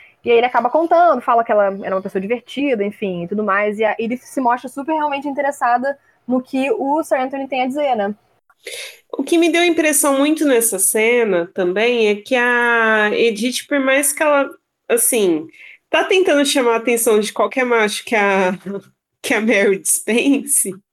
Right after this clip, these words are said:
Speaker 2: é, esse cara, ele tá, tipo,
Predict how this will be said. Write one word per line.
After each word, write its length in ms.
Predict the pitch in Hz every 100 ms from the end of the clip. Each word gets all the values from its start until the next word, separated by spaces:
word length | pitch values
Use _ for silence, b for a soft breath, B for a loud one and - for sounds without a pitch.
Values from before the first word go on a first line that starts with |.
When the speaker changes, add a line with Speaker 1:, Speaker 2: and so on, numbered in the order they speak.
| _ _ _ 269 330 370 381 B B B
Speaker 2:
é, 500 | - 262 262 254 240 285
esse 220 | 320 349
cara, 480 | 370 294 269 294 269
ele 200 | 247 262
tá, 200 | 277 277
tipo, 260 | 277 -